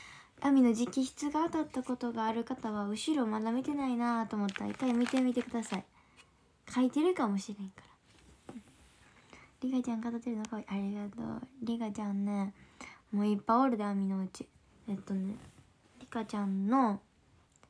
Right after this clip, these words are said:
髪が白い、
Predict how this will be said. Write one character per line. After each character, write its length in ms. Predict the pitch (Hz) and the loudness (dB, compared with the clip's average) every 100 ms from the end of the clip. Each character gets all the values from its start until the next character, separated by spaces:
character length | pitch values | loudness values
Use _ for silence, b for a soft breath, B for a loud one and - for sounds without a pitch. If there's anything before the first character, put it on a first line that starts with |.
| _ _ - | _ _ -18
髪 300 | - 277 247 | -4 2 2
が 380 | 208 196 196 190 - _ _ _ _ _ _ _ | 2 0 0 -2 -10 _ _ _ _ _ _ _
白 380 | - 254 247 214 | -6 0 0 0
い、 140 | 269 | -4